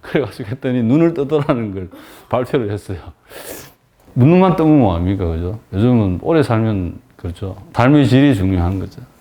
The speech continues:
그래서 어쨌든 작가가, 아, 이 여사가, 만시가, 예, 만성 통증을 주로 이렇게 다뤘다 그랬잖아요. 그래서 급성으로 통증 메커니즘을 살피고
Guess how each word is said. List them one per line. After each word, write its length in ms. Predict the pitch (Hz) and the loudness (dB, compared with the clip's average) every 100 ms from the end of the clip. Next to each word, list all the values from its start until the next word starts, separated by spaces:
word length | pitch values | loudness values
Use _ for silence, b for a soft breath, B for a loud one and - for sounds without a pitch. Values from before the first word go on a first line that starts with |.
| - | -12
그래서 360 | 107 104 107 101 B B B B B B B B B B | -8 -2 -2 -2 B B B B B B B B B B
어쨌든 560 | 107 127 123 127 120 104 - _ | 2 2 4 4 4 0 -10 _
작가가, 680 | - 110 - 117 110 104 - | -4 -2 2 4 4 2 0
아, 140 | - 110 | -2 2
이 240 | 123 127 | 4 6
여사가, 440 | 123 127 113 110 110 | 4 4 4 4 4
만시가, 800 | 110 127 117 117 117 90 - - | 2 2 0 2 2 2 -4 -16
예, 380 | 95 92 87 - | -10 -8 -8 -8
만성 320 | 104 110 180 | -2 0 0
통증을 400 | 190 170 175 156 | -2 -2 0 0
주로 300 | 127 123 123 | 0 -2 -2
이렇게 220 | 110 107 - | -4 -6 -8
다뤘다 360 | 95 98 104 | -6 -6 -6
그랬잖아요. 580 | 95 92 120 120 143 110 98 | -8 -10 -12 -12 -12 -14 -14
그래서 300 | - 95 104 - _ _ _ _ | -14 -10 -10 -12 _ _ _ _
급성으로 500 | - 131 160 147 127 | -4 0 2 2 0
통증 320 | - 131 139 120 | 0 -2 0 0
메커니즘을 580 | 95 120 117 117 113 | 0 -2 -2 -2 -4
살피고 640 | 101 127 127 113 110 127 | -4 -6 -6 -6 -4 -6